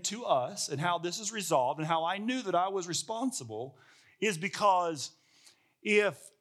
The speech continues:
if you borrow something from someone, and I have decided to take care of it, and the owner is not around, it is fully my responsibility. Whatever happens to it,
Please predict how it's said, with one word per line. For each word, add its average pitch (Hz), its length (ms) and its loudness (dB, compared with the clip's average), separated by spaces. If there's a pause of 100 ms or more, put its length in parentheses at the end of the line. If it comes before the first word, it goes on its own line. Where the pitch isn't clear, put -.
(100)
if 185 320 0
you 277 140 2
borrow 220 540 4
something 143 500 -2
from 135 240 -6
someone, 120 720 -4 (560)
and 139 100 4
I 185 180 6
have 202 100 0
decided 185 420 0
to 190 80 0
take 220 140 -2
care 139 240 0
of 123 100 -4
it, 170 100 -6
and 147 100 0
the 147 120 -2
owner 214 360 -2
is 180 180 -2
not 165 240 0
around, 160 560 -2
it 196 80 2
is 147 180 0
fully 247 580 -4
my 180 280 2
responsibility. 165 880 -2
Whatever 202 400 2
happens 220 480 -4
to 220 160 -2
it, 214 120 -2